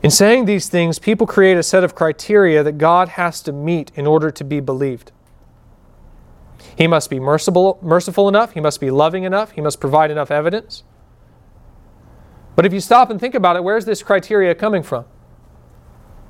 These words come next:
The criteria is set according to what that individual thinks is right. Hell seems unjust, so they reject it. Or a certain amount of scientific proof is not met, so they reject the gospel as foolish.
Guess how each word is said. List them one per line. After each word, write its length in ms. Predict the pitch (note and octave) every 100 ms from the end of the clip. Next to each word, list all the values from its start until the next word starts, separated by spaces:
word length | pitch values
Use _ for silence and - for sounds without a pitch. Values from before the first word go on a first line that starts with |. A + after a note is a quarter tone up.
| - - - - - - -
The 80 | -
criteria 600 | C#3+ F3+ - B3+ B3 F3
is 180 | F3+ E3+
set 420 | - C4 G#3 G3 _ _ _
according 360 | - - G#3+ G#3+
to 80 | F#3+
what 280 | F#3+ F#3 -
that 280 | A3 C#4 -
individual 640 | A#3+ A3 G3+ A3+ F3+ F3+
thinks 380 | F3 C4+ G#3+ -
is 160 | G#3
right. 340 | A#3+ C4+ G#3+ - - _ _ _ _ _ _ _ _ _ _ - - -
Hell 240 | - G3 G#3+
seems 260 | G#3+ A3+
unjust, 400 | G#3 G3+ G3+ B3+
so 100 | -
they 160 | G3 G3
reject 440 | G3+ G3 G#3+ A3
it. 120 | C#3+ - - -
Or 140 | E3
a 60 | D#3+
certain 280 | - A3
amount 220 | G#3 G#3 G3+
of 60 |
scientific 540 | - G#3+ G3+ G3 F3+ E3
proof 260 | A3+ B3+
is 120 | F#3
not 200 | F3 G#3
met, 240 | F#3+ G#3+ A#3+
so 100 | G3
they 120 | F#3
reject 340 | F#3+ E3 F#3+
the 60 | G3
gospel 440 | F#3+ F#3+ F#3 -
as 100 | F#3
foolish. 340 | - G3+ D3